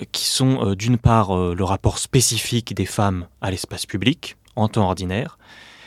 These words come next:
et d'autre part, peut-être, euh, statistiquement de manière plus marginale, mais on a beaucoup de récits qui sont extrêmement forts, le lien entre confinement et, euh, violence conjugale. Au niveau de, euh,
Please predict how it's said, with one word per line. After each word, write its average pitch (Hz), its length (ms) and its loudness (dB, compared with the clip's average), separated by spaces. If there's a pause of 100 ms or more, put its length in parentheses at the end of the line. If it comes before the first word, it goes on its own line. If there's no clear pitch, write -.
(140)
et 143 180 4
d'autre 117 280 2
part, 156 300 0
peut-être, 113 540 0
euh, 92 40 -2
statistiquement - 760 -4
de 98 40 -2
manière 95 280 -2
plus - 160 -6
marginale, 104 460 0
mais 90 100 -4
on 87 80 -6
a 87 80 -2
beaucoup 104 260 -2
de - 80 0
récits 104 240 -4
qui - 100 -10
sont - 140 -6
extrêmement 90 360 -6
forts, 160 340 2 (400)
le 117 180 6
lien 127 280 6
entre 104 640 2
confinement 107 760 2
et, 120 300 2
euh, 104 40 -2
violence 107 340 4
conjugale. 98 460 -4 (1600)
Au 131 120 4
niveau 139 340 6
de, 117 140 2
euh, 92 720 -2